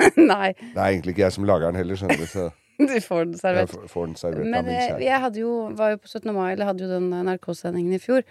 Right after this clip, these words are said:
Speaker 1: og da kjørte jeg på meg en ganske sånn, ja, det var jo, deler av menyen var ganske tradisjonell, sånn som med laks på grillen, grillet asparges og en blomkålsalat. Jeg tenkte, det kan... det er så godt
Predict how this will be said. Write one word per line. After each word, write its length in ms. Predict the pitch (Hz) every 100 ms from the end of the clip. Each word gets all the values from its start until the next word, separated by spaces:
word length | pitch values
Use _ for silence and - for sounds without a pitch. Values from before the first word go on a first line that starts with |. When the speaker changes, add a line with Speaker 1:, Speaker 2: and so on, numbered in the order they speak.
| - _ _ -
Speaker 1:
og 100 | 202
da 80 | - 104 -
kjørte 320 | - 220 185
jeg 80 | 180
på 80 | 180
meg 160 | 196
en 60 | 196
ganske 160 | 175 -
sånn, 180 | 175 - - _ - - - - -
ja, 180 | - 190
det 120 | 196
var 120 | 233
jo, 120 | 311 294 254 220 226 202 _ _
deler 320 | 208 240 185 196
av 160 | 196
menyen 280 | 214 214 196
var 160 | 196 190
ganske 200 | 196 -
tradisjonell, 420 | - 175 208 285
sånn 140 | 277 214
som 140 | 226
med 300 | 214 196 196
laks 320 | 196 - - -
på 160 | - 196
grillen, 400 | 190 190 180 254 302 - _
grillet 280 | 208 233 202
asparges 480 | 202 - 180 196 226
og 80 | 196
en 160 | 190
blomkålsalat. 680 | 180 160 151 147 - 165 175
Jeg 60 | 185
tenkte, 180 | 196 196
det 100 | 208
kan... 200 | - 180 185 175
det 220 | 220 269
er 540 | - - 202 208 311
så 380 | 320 - 226 311 - - _ -
godt 340 | 190 381 -